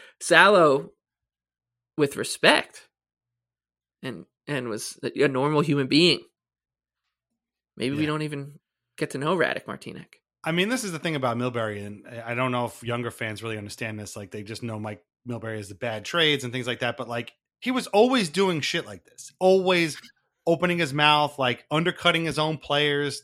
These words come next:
Speaker 2: Like, basically, I mean, even when he, when he traded Berard, he said, uh,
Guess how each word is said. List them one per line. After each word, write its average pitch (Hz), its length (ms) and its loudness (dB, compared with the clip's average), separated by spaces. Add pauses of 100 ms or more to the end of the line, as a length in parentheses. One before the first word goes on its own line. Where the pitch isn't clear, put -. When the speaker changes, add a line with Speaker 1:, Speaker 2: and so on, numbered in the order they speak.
(120)
Speaker 2:
Like, 120 260 -4 (140)
basically, 165 560 -2 (200)
I 170 100 -2
mean, 196 160 0
even 254 200 0
when 233 140 0
he, 180 200 -6
when 170 200 -4
he 165 80 -4
traded 175 440 -2
Berard, 143 640 2 (460)
he 170 100 -4
said, 165 360 2
uh, 156 300 4